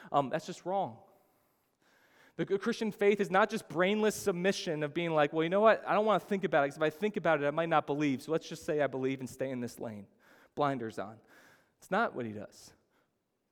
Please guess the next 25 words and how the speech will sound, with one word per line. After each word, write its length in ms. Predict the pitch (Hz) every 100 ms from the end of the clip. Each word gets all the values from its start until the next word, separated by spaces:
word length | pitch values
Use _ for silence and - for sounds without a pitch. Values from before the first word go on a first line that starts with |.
| _ _ _ _ _ _
Jesus 440 | 185 196 180 175 - -
reasons 640 | 139 139 190 196 190 170
with 100 | 160
them. 160 | 151 143
He 180 | 175 175
engages 640 | 160 - 175 214 208 202
their 180 | 170 160
mind. 560 | 147 135 156 165 160 139
He 180 | - 220
could 300 | - 269 330
have 100 | 226
just 220 | 240 -
told 240 | 247 240
them, 160 | 190 165 -
"Guys, 240 | - 170 151
it's 180 | 165 196
me. 300 | 190 117 -
It's 180 | 160 196
me. 220 | 190 117 117
This 200 | 170 185
whole 160 | 220 208
time, 320 | 196 196 156
it's 140 | 131
been 240 | - 185 170
me." 240 | 180